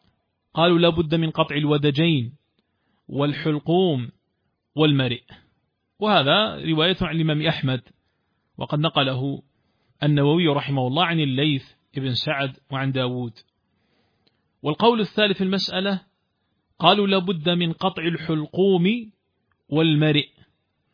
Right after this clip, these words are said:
وواحد من الودجين"، لا بد من قطع ثلاثة وعينوهم، الحلقوم والمرئ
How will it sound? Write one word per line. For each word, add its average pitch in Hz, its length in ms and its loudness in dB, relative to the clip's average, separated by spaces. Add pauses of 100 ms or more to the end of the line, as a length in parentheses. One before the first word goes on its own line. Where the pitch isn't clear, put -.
(160)
وواحد 160 920 2
من 196 380 0
الودجين"، 143 840 0 (340)
لا 139 100 -4
بد 156 220 -2
من 165 160 0
قطع 147 300 -2
ثلاثة 139 560 -4 (880)
وعينوهم، 151 800 2 (180)
الحلقوم 156 640 0
والمرئ 151 440 -2